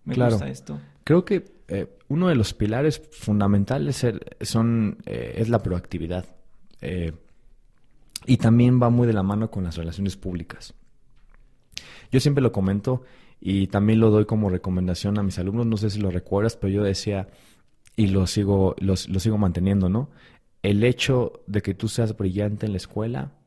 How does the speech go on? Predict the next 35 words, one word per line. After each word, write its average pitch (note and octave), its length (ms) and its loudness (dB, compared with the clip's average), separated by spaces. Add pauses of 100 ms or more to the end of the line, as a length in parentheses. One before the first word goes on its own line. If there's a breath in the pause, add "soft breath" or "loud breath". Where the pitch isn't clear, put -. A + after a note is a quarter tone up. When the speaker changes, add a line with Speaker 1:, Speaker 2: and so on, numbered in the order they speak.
(840)
Speaker 2:
vale G2 240 2
mucho, F#2+ 340 -2 (800 soft breath)
pero G2+ 280 2
si F#2+ 240 -2
tú - 320 -2
tienes A2 580 -2 (380)
contactos G2 920 -2
y G2 120 -4
te F#2 180 -2
manejas, F#2+ 880 -2
eh, D#2+ 880 -6 (100)
eh, G2 180 -4
de G2 80 0
la F#2+ 100 4
manera G2+ 280 2
que G2+ 100 -4
tú F#2+ 140 -4
puedas G2 320 0
generar F#2 420 -2
más F#2+ 240 -2
relaciones, F#2+ 420 -2
conoces F#2+ 360 -2
mucha F#2 260 -4
más F#2 300 -4
gente, G2+ 400 -4
creo G2 180 -4
que G2 80 -4
tienes F#2+ 240 -4
las E2+ 140 -8
puertas F2+ 400 -8
abiertas F2 320 -6
para E2 220 -12
hacer F2 220 -8
lo E2+ 140 -8
que - 80 -10